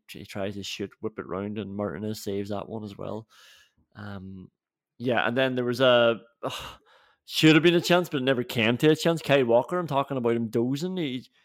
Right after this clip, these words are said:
tries that stupid ball across from right back into the middle of the pitch. Bailey intercepts it,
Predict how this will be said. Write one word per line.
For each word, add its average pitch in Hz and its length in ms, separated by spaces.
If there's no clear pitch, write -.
tries 165 240
that 107 140
stupid - 640
ball 147 300
across 196 320
from 120 200
right 120 220
back - 240
into 123 240
the 117 160
middle 117 320
of 117 80
the 135 80
pitch. - 220
Bailey 180 340
intercepts 143 520
it, 180 140